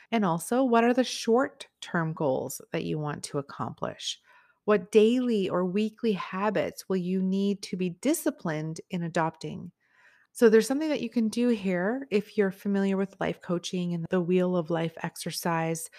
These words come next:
thing that looks like a pie. You can kinda do the same thing here. You can break it down into various areas of your business. So for example, ones that I'm sort of focusing on, audience building, sustainable income,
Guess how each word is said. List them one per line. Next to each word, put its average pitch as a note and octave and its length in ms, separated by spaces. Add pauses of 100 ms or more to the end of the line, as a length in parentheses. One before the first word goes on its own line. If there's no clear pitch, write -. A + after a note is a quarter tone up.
(380)
thing F3 140
that F3 140
looks - 180
like E3+ 140
a - 40
pie. E3 400
You E3 200
can F#3 200
kinda D#4 380
do C#4+ 120
the C4 100
same B3 280
thing B3 200
here. G#3 140
You E3 120
can F#3 180
break G3 300
it - 120
down G3+ 260
into F3+ 340
various F#3 460 (100)
areas F3+ 380
of E3 100
your E3 120
business. D3+ 580 (320)
So G#3 160
for G3+ 180
example, E3+ 720 (420)
ones F3+ 260
that F#3 120
I'm F3 140
sort F3 180
of F3 80
focusing E3 480
on, D#3 180 (120)
audience E3 480
building, - 480 (260)
sustainable E3+ 800
income, D3+ 540